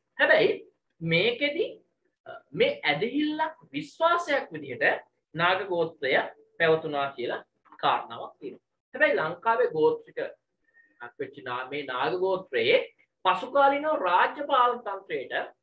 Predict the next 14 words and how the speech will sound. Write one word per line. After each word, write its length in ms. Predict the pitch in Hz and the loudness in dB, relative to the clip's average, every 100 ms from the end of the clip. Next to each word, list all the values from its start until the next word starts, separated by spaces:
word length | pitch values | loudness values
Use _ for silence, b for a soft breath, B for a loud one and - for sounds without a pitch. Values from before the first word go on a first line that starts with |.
| _ _ _ - | _ _ _ -4
ජන 160 | 170 | -4
කණ්ඩායම් 520 | 180 160 143 139 170 | -2 -6 -4 -4 -4
පැමිණලා 380 | - 139 120 135 | -2 -4 -2 -8
තියෙනවා. 260 | - - _ _ _ _ _ _ _ _ _ _ _ - | -8 -12 _ _ _ _ _ _ _ _ _ _ _ 0
දැන් 140 | 165 | 2
උදාහරණයක් 640 | 143 147 151 151 147 151 160 | 4 4 4 2 0 -4 -4
විදිහට 240 | 170 - | -10 -8
සමහර 320 | 131 135 151 | -6 -4 -2
රජවරුන් 460 | 135 131 139 156 127 | 0 0 0 0 -4
තමන් 260 | 143 160 165 | -4 -4 -2
නාග 300 | 127 127 175 | -2 0 2
පෙළපතෙන් 480 | 220 208 196 185 180 | 2 0 0 -4 -6
පැවතෙනවා 600 | - 156 156 156 151 151 143 | -4 -4 -2 -2 -2 -2 0
යයි 200 | 139 | -2